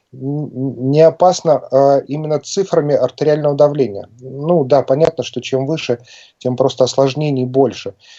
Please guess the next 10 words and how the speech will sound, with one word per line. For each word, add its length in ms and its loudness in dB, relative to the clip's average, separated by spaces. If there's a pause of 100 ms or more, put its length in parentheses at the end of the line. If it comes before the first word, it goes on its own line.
(160)
Э, 260 4
чем 220 -2
опасна 380 0
гипертония? 680 -6
Это 220 -4
развитием 480 -4
сердечной 600 -2
недостаточности, 840 -2
это 160 -8
повреждением 720 0